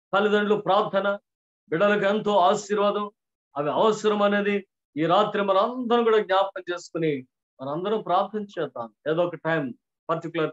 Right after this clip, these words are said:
time మనం అను-, అనుకూలతను ఒకటి పెట్టుకుని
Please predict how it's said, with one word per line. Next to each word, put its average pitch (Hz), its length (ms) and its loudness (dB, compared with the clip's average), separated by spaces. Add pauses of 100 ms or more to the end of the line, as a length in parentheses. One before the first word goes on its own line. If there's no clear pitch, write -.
(100)
time 151 320 -2 (500)
మనం 143 140 -4
అను-, 151 300 -4 (380)
అనుకూలతను 208 500 0
ఒకటి 143 120 -4
పెట్టుకుని 139 560 -6